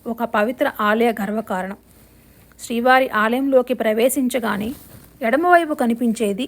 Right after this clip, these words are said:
ఎత్తైన రంగనాయక మండపం. ఈ మండపాన్ని రంగమండపం అని కూడా భక్తులు పిలుస్తారు. ఇది నూట ఎనిమిది అడుగుల పొడవు, అరవై అడుగుల వెడల్పు కలిగిన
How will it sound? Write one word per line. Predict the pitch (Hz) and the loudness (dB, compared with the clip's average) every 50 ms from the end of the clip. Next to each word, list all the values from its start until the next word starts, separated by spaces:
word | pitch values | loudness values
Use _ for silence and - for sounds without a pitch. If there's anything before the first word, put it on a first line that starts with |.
| - | -6
ఎత్తైన | 254 233 226 - - 254 240 220 226 254 | -6 -6 -6 -2 0 0 0 2 0 0
రంగనాయక | 269 247 214 208 220 226 233 233 233 233 226 | 0 0 0 0 -2 0 0 0 0 -2 -4
మండపం. | 196 196 196 190 196 - - - - - - - - - - - - - - - - - - | -4 -4 -4 -6 -6 -6 -8 -10 -10 -20 -20 -20 -20 -20 -20 -20 -20 -20 -20 -20 -20 -12 -6
ఈ | 277 269 | -2 0
మండపాన్ని | 285 262 226 220 226 277 - 311 269 240 226 220 240 320 - - - - - - - | 0 2 2 2 0 0 2 2 2 2 2 0 -2 -4 -6 -10 -20 -20 -18 -8 -4
రంగమండపం | 233 233 240 277 339 339 311 285 254 247 233 240 233 233 233 | -2 0 0 0 2 2 2 2 2 2 2 0 -2 -2 -2
అని | 226 226 | -2 -4
కూడా | 220 - 226 220 240 240 | -4 -4 -4 -2 -2 -2
భక్తులు | 240 240 226 - - - 233 240 302 294 - - - _ _ - | -2 -4 -10 -8 -6 -4 -4 -4 -4 -6 -12 -20 -20 _ _ -6
పిలుస్తారు. | 214 220 214 - - - 220 214 226 - - _ _ - _ _ _ _ _ - - | -6 -6 -6 -6 -8 -8 -8 -8 -10 -12 -18 _ _ -20 _ _ _ _ _ -12 -8
ఇది | 220 220 196 240 294 - - | -6 -4 -4 -4 -6 -4 -4
నూట | 247 240 262 262 320 | -2 -2 0 2 2
ఎనిమిది | 294 262 247 240 240 233 226 | 2 2 2 2 2 0 0
అడుగుల | 220 214 226 247 277 285 | 0 0 0 0 0 0
పొడవు, | 277 - 208 202 214 208 233 220 - - - _ - - - - - - | 0 0 0 0 0 -6 -8 -10 -12 -20 -20 _ -20 -20 -20 -20 -8 0
అరవై | 220 220 240 269 277 311 330 - 220 | 2 4 4 4 4 2 0 0 -2
అడుగుల | 220 226 233 247 294 294 | 0 0 0 2 2 2
వెడల్పు | 226 220 214 240 233 233 269 | 2 2 0 -2 -2 -2 -2
కలిగిన | - 240 214 208 220 220 | 0 0 -2 -2 -4 -6